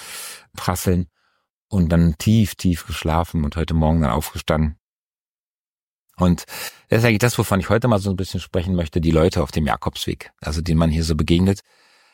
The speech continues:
Es ist ein, ein ganz, ganz bunter Blumenstrauß. Also zum Beispiel das Frühstück heute Morgen, das bestand aus Laura, die hatte ich schon mal getroffen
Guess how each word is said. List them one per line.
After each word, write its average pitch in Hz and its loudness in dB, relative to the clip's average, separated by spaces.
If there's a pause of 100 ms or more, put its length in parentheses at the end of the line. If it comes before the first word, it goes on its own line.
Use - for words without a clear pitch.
(160)
Es 85 -8
ist - 0
ein, 80 2
ein 78 -2
ganz, 104 0
ganz 95 -2 (220)
bunter 110 2
Blumenstrauß. 98 -2
Also 92 -2
zum 92 -4
Beispiel 92 0
das 90 -2
Frühstück - -2
heute 90 -2
Morgen, 110 2 (640)
das 92 -2
bestand 92 -4
aus 82 -8
Laura, 127 2
die 107 -2
hatte 131 -2
ich 113 -2
schon 104 0
mal 98 2
getroffen 90 0